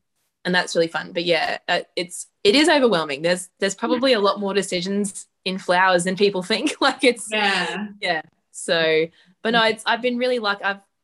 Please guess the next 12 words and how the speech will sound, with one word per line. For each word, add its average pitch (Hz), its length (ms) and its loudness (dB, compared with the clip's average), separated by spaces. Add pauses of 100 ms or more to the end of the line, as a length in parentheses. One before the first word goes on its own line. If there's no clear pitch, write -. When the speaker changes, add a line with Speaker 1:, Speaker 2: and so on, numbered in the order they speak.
(280)
Speaker 1:
everyone 214 440 -4
that 185 100 -4
I've 170 200 -4
worked 170 240 -2
for 165 260 -4
has 165 280 -6
been 156 400 -4
amazing, 139 500 -4 (500)
like, 151 280 -2 (140)
and 170 220 -2
trusting, 160 720 -4
and 151 640 -6